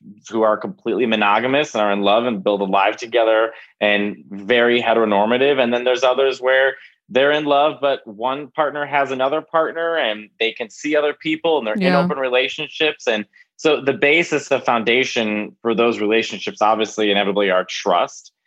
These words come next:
Speaker 1: So yeah, I don't know. I don't think that it's less likely that gay men can't find relationships. I just think that path to get there,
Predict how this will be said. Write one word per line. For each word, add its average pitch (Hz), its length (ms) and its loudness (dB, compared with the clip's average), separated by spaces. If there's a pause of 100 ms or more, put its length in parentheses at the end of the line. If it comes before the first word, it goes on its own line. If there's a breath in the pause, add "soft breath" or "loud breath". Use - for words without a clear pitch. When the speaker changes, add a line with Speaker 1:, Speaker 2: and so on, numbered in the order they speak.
(240)
Speaker 1:
So - 140 -4
yeah, 202 360 0
I 175 60 4
don't 196 80 0
know. 175 80 2
I 139 160 2
don't 175 180 -2
think 170 160 -8
that 156 140 0
it's 131 180 -4
less 120 340 0
likely 110 520 -2
that 101 280 -2
gay 98 600 -4
men 95 580 -2
can't 95 320 -4
find 92 240 -2
relationships. 95 800 -2
I 95 100 4
just - 340 -8
think 95 280 0 (500 soft breath)
that 110 460 0
path 110 400 0
to 117 140 2
get 110 280 0
there, 101 420 2